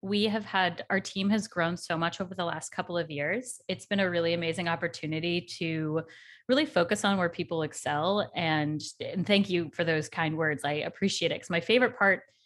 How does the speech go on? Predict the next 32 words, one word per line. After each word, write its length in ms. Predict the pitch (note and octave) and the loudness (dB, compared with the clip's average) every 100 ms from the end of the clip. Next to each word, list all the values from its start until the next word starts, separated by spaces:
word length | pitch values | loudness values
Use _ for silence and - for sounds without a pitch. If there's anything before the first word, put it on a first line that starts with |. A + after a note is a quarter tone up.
| _ _ _ | _ _ _
of 260 | G3 G#3+ F#3 | 2 2 2
the 80 | F#3 | -4
job 480 | - E3+ E3 D#3 - - - | 0 2 4 0 -4 -12 -4
in 160 | F3+ | -4
particular 500 | E3+ F#3+ C4 A#3 G3 F3 | -2 0 2 4 6 6
is 120 | F3 | 2
in-person 580 | G3 G3+ G3+ G3 G3 F#3 | 2 2 4 2 2 -4
trainings, 540 | - F3+ F#3 A#3 C4+ C4+ | -2 0 2 4 4 2
but 160 | - | -6
trainings 460 | - F#3 F#3 F3+ F3 | -2 -2 0 -2 -2
in 120 | D#3+ | -4
general, 520 | D#3 D#3+ F#3 A3 A3+ - - - - | 0 0 2 2 0 -6 -20 -20 0
really 260 | G3+ B3 | 4 4
using 360 | B3 G3 G3 G3+ | 4 2 2 0
those 160 | F#3 E3+ | 0 0
educator 540 | E3+ E3+ E3+ F3+ F3 | -2 -2 -2 0 0
skills 360 | F3 E3 D#3+ F3+ | 0 -2 -2 -2
and 100 | D#3+ | -4
experience 840 | D3 - D3 D#3 F#3 G3 - - | -4 -6 -4 0 0 0 -4 -14
to 680 | - - F3 E3 D#3+ D3+ D3+ - | -12 -6 -4 -2 -4 -4 -8 -10
teach 680 | - - G3 G#3+ - - - | -10 -4 -2 -2 -4 -6 -8
teachers 800 | - - F3+ - F3+ F3+ F3 - - | -10 -6 -4 -2 0 0 -2 -8 -14
how 220 | - G#3+ | -2 0
to 60 | G3 | 0
use 420 | D#3+ E3+ F#3 - | 0 -2 -2 -4
the 100 | F3 | -8
tools 600 | - D3+ D#3 A3+ C4 - - - _ _ | -6 -4 0 0 -2 -10 -18 -20 _ _
in 120 | A3 A3 | 2 4
a 80 | |
way 180 | G3 G3+ | 6 4
that's, 400 | B3 C4+ - - _ _ - | 4 -2 -8 -14 _ _ -2
I 200 | F#3+ | -2